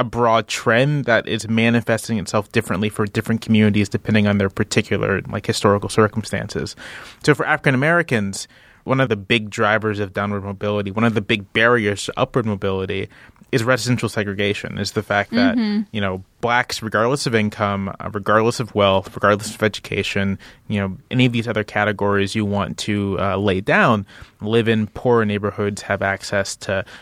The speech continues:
Speaker 1: to worse resources and fewer resources. In a growing economy, that's true. In a shrinking economy, that's true. In a stagnant econ-, economy, that's true. And in our current situation,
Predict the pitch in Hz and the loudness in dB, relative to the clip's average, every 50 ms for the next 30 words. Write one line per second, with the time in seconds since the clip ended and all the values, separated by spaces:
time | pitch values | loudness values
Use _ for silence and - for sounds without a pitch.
0 | - _ - - 107 98 104 107 107 - - - 104 98 - - 98 98 - - | -20 _ -4 -2 -2 2 2 2 2 2 0 -2 -4 -4 -4 -4 -6 -6 -4 -6
1 | 110 - - 104 95 - 107 120 127 117 101 98 95 - - - - - - 98 | -6 -4 -4 -6 -4 0 2 2 2 2 2 0 -2 -2 -2 -4 -6 -4 -4 -4
2 | 98 - - - - - - - - - 170 165 143 113 127 143 147 156 170 185 | -4 -6 -8 -12 -14 -16 -18 -10 -4 -2 0 0 0 0 2 0 2 2 2 2
3 | 175 165 - - 151 151 151 151 147 143 135 131 123 - - - - - 139 135 | 0 0 -2 0 0 0 2 2 0 0 2 2 0 0 -2 -10 -6 0 2 2
4 | 135 135 117 107 - - 131 127 120 - 127 120 110 - 120 113 113 113 113 110 | 2 2 0 -4 -6 -4 -6 -6 -4 -4 -4 -4 -4 -2 -2 -2 0 0 0 0
5 | 107 101 - - - - 120 113 110 101 98 95 - - 104 107 107 104 107 104 | -2 -2 -4 -6 -4 -2 -2 0 0 -2 -4 -6 -4 -2 -2 0 0 0 -2 -4
6 | 101 - - 104 101 101 - - - 110 - - - 127 110 107 107 101 101 98 | -4 -6 -6 -6 -6 -6 -8 -8 -10 -12 -8 -4 -2 -2 0 0 -2 -2 -4 -4
7 | 95 - - - - 113 101 95 95 - - - - - - _ - 104 113 113 | -6 -8 -8 -6 -4 -4 -2 -4 -6 -10 -16 -20 -20 -20 -20 _ -4 -2 0 0
8 | 107 90 110 110 110 - - - 143 135 131 123 110 - - - - - 120 - | 0 0 0 0 0 0 0 0 2 2 2 2 0 -4 -8 -8 -6 -6 -4 -4
9 | - 107 127 156 165 - - 135 110 101 98 | -2 2 4 4 4 4 4 2 2 2 0